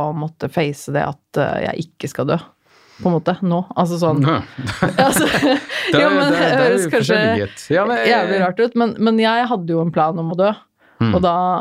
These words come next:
Speaker 1: det å liksom måtte endre den planen til å måtte leve, det synes jeg er skummelt, da. Og det
Speaker 2: Ja.
Speaker 1: å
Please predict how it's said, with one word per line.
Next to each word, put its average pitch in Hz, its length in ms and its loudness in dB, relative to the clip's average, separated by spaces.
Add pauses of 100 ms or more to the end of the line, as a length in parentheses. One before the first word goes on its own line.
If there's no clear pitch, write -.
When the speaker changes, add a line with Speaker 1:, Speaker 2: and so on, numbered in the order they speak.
(220)
Speaker 1:
det 170 360 2
å 170 140 2 (140)
liksom 175 300 -2
måtte 170 220 0
endre 165 320 0
den 160 160 0
planen 156 320 -2
til 160 160 -2
å 160 100 0
måtte 160 220 -2
leve, 170 460 0 (300)
det 160 280 2
synes 196 240 -2
jeg - 240 -2
er - 160 -6
skummelt, 196 320 -4
da. 254 60 -2 (220)
Og 180 200 0
det 170 80 2
Speaker 2:
Ja. 160 160 2
Speaker 1:
å 165 200 0